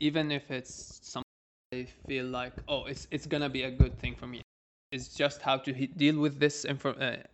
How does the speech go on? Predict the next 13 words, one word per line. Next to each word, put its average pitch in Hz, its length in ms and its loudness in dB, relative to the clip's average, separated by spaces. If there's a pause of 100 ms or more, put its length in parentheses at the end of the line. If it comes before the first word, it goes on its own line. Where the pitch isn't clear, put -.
emotion 143 520 0
if - 120 -4
I 123 120 6
hate 127 280 2
it. - 200 -4 (760)
Uh, 123 280 0 (320)
this 170 200 4
is 160 120 4
the 143 180 6
least 156 460 4
I 131 120 4
can 123 240 -4
learn 117 280 -4